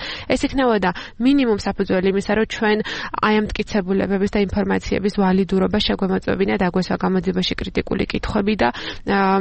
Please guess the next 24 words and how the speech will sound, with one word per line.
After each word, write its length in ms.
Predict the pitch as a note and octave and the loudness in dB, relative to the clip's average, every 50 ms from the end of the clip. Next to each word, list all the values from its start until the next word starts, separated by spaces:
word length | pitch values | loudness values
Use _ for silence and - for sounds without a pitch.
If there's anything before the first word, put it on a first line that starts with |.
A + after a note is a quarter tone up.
| G3+ G3 G3 F#3 F#3+ F#3+ G3+ | 0 0 -2 -2 -2 -2 -2
სიმართლის 540 | G3 - - A#3 A3+ A3 G#3+ - A3 G3+ - | 0 0 0 2 2 2 0 0 -2 -2 0
დადგენის 520 | - G3 F#3 E3+ F#3+ - G#3 G3 G#3 G3+ - | 2 2 2 2 0 0 0 0 0 0 0
გარკვეული 400 | G#3 F#3+ F#3 - - - A3 A3+ | 0 0 0 0 0 0 0 -2
მცდელობები 480 | G#3+ - - G#3 G3+ F#3 F#3+ F#3 G#3+ A3 | -2 -2 0 0 2 2 2 2 0 0
ქონოდა. 360 | - A3 G3 G3 - G3+ - | 0 0 0 0 0 -2 -2
ბუნებრივია, 500 | F#3 G3 G3 G3 F#3 F#3+ G3 G3 G3 G3 | 0 0 0 2 2 2 2 2 2 2
რომ 120 | G#3 G#3+ - | 2 0 0
სასამართლოში 640 | - G3+ - - F#3+ F#3+ F#3+ - - G#3 - - | -2 -4 -2 -2 -2 -2 -2 -2 -2 -2 0 0
ამ 100 | G#3 F#3+ | -2 -2
საქმის, 400 | - - G3 - - G3 F#3 - - - - - - - - - | -2 -4 -4 -2 -2 -2 -2 -2 -4 -8 -8 -8 -6 -8 -4 -2
ა, 140 | - F#3 F#3+ F#3+ F#3 F#3+ F#3 F#3 F#3 F#3 F#3 F#3 | 2 2 4 4 2 2 0 0 2 2 2 2
გაგრძელება 600 | F#3 - G3 G3 G3 G3 F#3 G#3 G3 G3 F#3+ A3+ | 2 2 2 2 2 2 2 2 2 2 2 2
ვეღარ 320 | G#3+ G3+ G3 F#3+ F#3+ F#3+ F3+ | 2 2 2 2 2 0 0
მოხდებოდა 480 | F#3+ F#3+ - - F#3 F3 F3 F3 G#3+ G#3+ | -2 -4 -4 -2 -2 -2 0 0 0 0
გარდაცვალების 600 | - F#3+ F3 F3+ F3+ - G3 F#3+ G3 G3 A3 - | 0 0 0 -2 -2 -2 -2 0 0 0 -2 -2
ფაქტის 340 | - G3 F#3+ - - B3 - | -2 -4 -4 -2 -4 -4 -4
გამო, 240 | - - - - G#3+ | -2 -2 -2 0 0
მაგრამ, 300 | G#3 G#3+ A3 G#3+ G3+ F#3+ | 0 0 2 2 0 0
ა, 560 | - - - - - - - - - - - A#3 A3+ A3 A3 | -2 -6 -10 -10 -8 -8 -10 -8 -4 0 2 4 4 4 4
მაშინ 440 | A3 A#3 B3 C4 - - - E4+ | 4 2 2 2 2 2 0 0
პროკურატურამ 640 | D#4 - - - - A3+ A3+ A3 G#3+ - - C#4 C4 A#3+ | 2 0 0 -2 0 0 -2 0 0 0 0 0 0 0
ამაზე 300 | G#3+ G#3 G#3+ G3+ G3+ G3 | 0 0 0 0 2 2
უარი 340 | F#3+ F#3+ G3 F#3+ F#3+ F#3 F#3 | 2 2 2 2 0 0 -2
თქვა 300 | - - - A3+ A3 | -4 -2 0 2 4